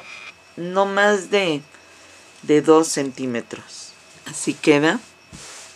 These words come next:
y se ve bonita. Para la orillita de un mantel, de una servilleta, se ve mona.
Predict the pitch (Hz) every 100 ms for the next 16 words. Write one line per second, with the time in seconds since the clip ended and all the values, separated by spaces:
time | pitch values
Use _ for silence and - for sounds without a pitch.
0 | - - - 135 - 139 147 151 156 151
1 | 175 - _ _ - _ _ _ _ _
2 | _ _ _ _ - - _ - - -
3 | - 120 120 120 120 120 131 - 139 123
4 | 123 131 127 127 151 165 151 139 139 139
5 | 139 117 113 127 135 - 214 - - -
6 | - _ _ - - - 120 120 117 117
7 | 107 113